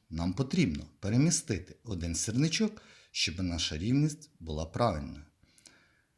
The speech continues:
Тому ставимо відео на паузу, думаємо, і коли ви знайдете правильне вирішення на дану головоломку, ви можете продовжити перегляд даного відео, щоб переконати, що ви правильно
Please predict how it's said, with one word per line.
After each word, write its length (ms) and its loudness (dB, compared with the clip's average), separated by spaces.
Тому 320 6
ставимо 500 4
відео 360 -4
на 120 -6
паузу, 600 0
думаємо, 560 2
і 80 -8
коли 200 2
ви 120 4
знайдете 600 2
правильне 540 0
вирішення 640 -4
на 120 -2
дану 380 -2
головоломку, 920 0
ви 80 -2
можете 400 0
продовжити 580 -4
перегляд 520 -4
даного 400 -4
відео, 460 -2
щоб 320 -6
переконати, 680 -6
що 240 -4
ви 60 -10
правильно 600 -4